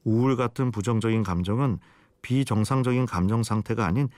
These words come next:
정상 반응이다. 아, 이렇게 생각의 틀을 교정하는 것이 우선 필요합니다. 아, 실제로 인간의 평균적인 기본 상태가 약간 우울함이란 이야기도 있습니다. 예, 우울감은 시도 때도 없이 찾아오고, 어, 별일이 없는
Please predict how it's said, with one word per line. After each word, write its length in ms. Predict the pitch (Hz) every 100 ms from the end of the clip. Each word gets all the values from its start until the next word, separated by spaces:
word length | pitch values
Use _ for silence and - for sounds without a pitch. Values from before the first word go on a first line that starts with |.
| - _
정상 380 | - 98 110 151
반응이다. 520 | 113 92 110 98 76 - - -
아, 80 | 123
이렇게 300 | 135 151 156
생각의 460 | - 156 147 143 135
틀을 240 | - 135
교정하는 480 | - 101 117 110 98
것이 440 | 90 87 - 101 - _
우선 320 | - - 107
필요합니다. 720 | 98 - 139 107 73 69 65 - _ _ _ _ _ _
아, 100 | -
실제로 380 | 135 180 175 180
인간의 440 | 131 123 147 156 151
평균적인 720 | - 196 190 190 175 160 151 143
기본 320 | 117 123 123
상태가 560 | 117 104 101 123 117 69 - - - -
약간 460 | - - - 131 117
우울함이란 640 | 98 120 131 117 101 104
이야기도 380 | 95 92 87 85
있습니다. 640 | 87 - 120 90 69 64 - _ _ _ _ _ _ -
예, 40 | 87
우울감은 760 | 92 110 117 110 107 113 110 - -
시도 280 | - - 151
때도 260 | - 139 117
없이 180 | -
찾아오고, 680 | 101 113 107 87 87 131 92 - _ _ _
어, 60 | 123
별일이 400 | 120 131 147 151
없는 340 | 127 123 156